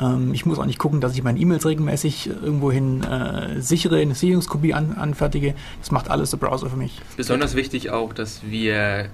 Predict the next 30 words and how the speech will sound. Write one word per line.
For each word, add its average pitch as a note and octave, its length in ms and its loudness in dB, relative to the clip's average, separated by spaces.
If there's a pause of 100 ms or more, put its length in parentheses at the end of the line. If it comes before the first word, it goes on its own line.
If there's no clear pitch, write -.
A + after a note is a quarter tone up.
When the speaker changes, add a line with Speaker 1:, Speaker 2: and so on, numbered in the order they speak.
Speaker 2:
keine A2 260 -4
Firewall-Einstellung A2 960 0
oder G#2+ 100 -2
sowas G#2+ 220 -4
brauchen. G#2 380 -6
Wir A2+ 160 -4
können A2+ 220 -4
einfach A2+ 280 -4
nur B2 160 0
im A#2 140 -4
Browser B2+ 400 0
und A#2 160 -6
dann A2+ 200 -2 (420)
kannst C#3+ 240 -2
du - 20 0
Speaker 1:
Richtig. C#3+ 100 2
Speaker 2:
E-Mail B2 140 2
machen. G#2+ 200 -6 (200)
Speaker 1:
Genau, D3 340 2
ja. C#3+ 300 2
Keine C#3 280 -2
Ports - 380 0
irgendwie D#3+ 160 2
aufmachen D3+ 760 2
für C3+ 600 0
S D3 160 -2
M D#3 160 2
T D#3 100 2
P, D3 360 2
Pop C#3+ 220 -2